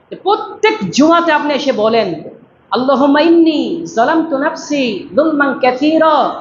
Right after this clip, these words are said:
ওয়া লা ইয়াগফিরু যুনুবা ইল্লা আনতা।" অর্থ বুঝেন?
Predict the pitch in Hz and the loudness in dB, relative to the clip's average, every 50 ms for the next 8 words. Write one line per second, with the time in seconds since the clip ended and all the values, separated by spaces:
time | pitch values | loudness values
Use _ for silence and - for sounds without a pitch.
0 | - - - - 233 294 339 349 330 320 302 320 330 330 330 330 339 330 - 226 | -14 -14 -4 0 0 2 2 2 2 2 0 -2 -4 -4 -2 0 0 0 0 0
1 | 269 277 311 339 359 359 359 339 330 294 240 208 - - - - 339 349 339 311 | -2 0 0 0 0 0 2 2 2 2 0 -2 -4 -10 -10 -6 -4 -2 0 0
2 | 285 277 277 320 349 339 330 339 262 220 180 - - - _ _ _ _ - 208 | 0 0 0 0 -2 -4 -4 -4 -6 -8 -8 -10 -14 -20 _ _ _ _ -2 -2
3 | 240 233 - 311 320 311 330 262 330 349 359 311 226 | -2 -2 0 -2 0 0 0 0 0 0 0 -2 -2